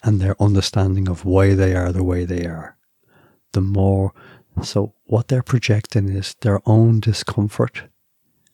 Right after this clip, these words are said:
or inability to be with feelings they may have about sex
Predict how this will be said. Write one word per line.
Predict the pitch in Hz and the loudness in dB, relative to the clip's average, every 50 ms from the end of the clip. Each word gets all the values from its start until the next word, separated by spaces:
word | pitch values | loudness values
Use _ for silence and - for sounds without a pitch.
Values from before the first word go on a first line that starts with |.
| _ _ _ | _ _ _
or | 120 107 - | -2 -2 0
inability | - 110 107 101 98 107 101 104 104 98 92 - 110 98 101 | 2 2 2 2 2 2 2 2 2 0 0 -2 -2 -2 -2
to | - - 101 | -4 -6 -4
be | 95 113 104 104 98 | 0 2 2 2 2
with | 101 104 - | 2 0 0
feelings | - - - 107 101 98 101 98 98 95 - | -2 -2 0 0 2 2 2 0 0 -2 0
they | - 98 98 | 0 0 2
may | 101 101 98 98 | 2 4 2 2
have | 98 - - 95 90 95 | 2 0 -2 -2 -2 0
about | 92 - 95 95 - | 0 2 2 2 0
sex | - - - - 90 - - - - - - - | -2 -6 -8 -8 -8 -8 -10 -12 -14 -14 -16 -18